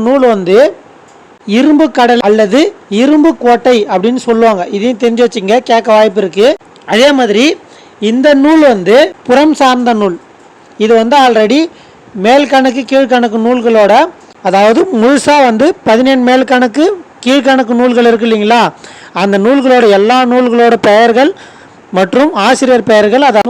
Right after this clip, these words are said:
அறம் சார்ந்ததா புறம் சார்ந்ததா அகம் சார்ந்ததான்றதையும் எப்படி ஈஸியா ஷார்ட்கட்ல ஞாபகம் வச்சுக்கலான்றது ஃபுல்லா இருக்கும். அந்த லிங்க் வந்து டிஸ்கிரிப்ஷன்ல தரேன், பார்க்காதவங்க பார்த்துக்குங்க. அதே போல இந்த பதிற்று பத்து இருக்கு இல்லைங்களா, இந்த நூல் வந்து இரண்டாம் நூற்றாண்டு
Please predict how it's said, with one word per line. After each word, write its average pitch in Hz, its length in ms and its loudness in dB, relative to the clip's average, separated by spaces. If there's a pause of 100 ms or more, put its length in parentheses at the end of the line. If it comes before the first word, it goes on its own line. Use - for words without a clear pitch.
(120)
அறம் 226 240 -2
சார்ந்ததா 240 400 0
புறம் 240 240 -2
சார்ந்ததா 226 380 0
அகம் 220 260 -4
சார்ந்ததான்றதையும் 226 800 -2 (340)
எப்படி 214 220 0
ஈஸியா 254 260 0
ஷார்ட்கட்ல 233 420 0
ஞாபகம் 233 200 2
வச்சுக்கலான்றது 226 600 -2
ஃபுல்லா 247 340 0
இருக்கும். 196 280 0 (720)
அந்த 208 180 0
லிங்க் 247 220 -2
வந்து 254 200 0
டிஸ்கிரிப்ஷன்ல 233 540 -4
தரேன், 226 260 0
பார்க்காதவங்க 233 520 -2
பார்த்துக்குங்க. 185 440 -2 (640)
அதே 240 160 2 (140)
போல 208 140 2 (540)
இந்த 202 120 -4 (160)
பதிற்று 247 300 -2 (100)
பத்து 233 240 -2
இருக்கு 220 180 -2
இல்லைங்களா, 196 320 -2 (420)
இந்த 208 140 -2 (140)
நூல் 285 260 2
வந்து 180 240 0 (760)
இரண்டாம் 294 420 0
நூற்றாண்டு 247 440 -2